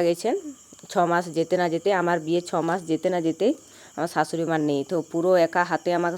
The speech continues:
সমস্ত মানে সামলাতে হয়, ঘরে দুটো বাচ্চা, তারপরে ঘরের যা সমস্ত কাজ সব কিছুই করতে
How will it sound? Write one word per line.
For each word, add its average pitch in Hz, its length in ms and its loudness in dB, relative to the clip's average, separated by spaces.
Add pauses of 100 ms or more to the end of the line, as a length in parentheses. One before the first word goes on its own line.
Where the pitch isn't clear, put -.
সমস্ত 160 300 -4 (280)
মানে 165 220 -2
সামলাতে 165 440 0
হয়, 175 180 2 (520)
ঘরে 165 260 2 (180)
দুটো 170 240 -2
বাচ্চা, 170 380 2 (960)
তারপরে 160 280 0
ঘরের 165 360 0
যা 165 100 4
সমস্ত 175 340 -4 (140)
কাজ 160 140 4 (100)
সব 151 120 -4 (140)
কিছুই 165 300 -4
করতে 170 260 -2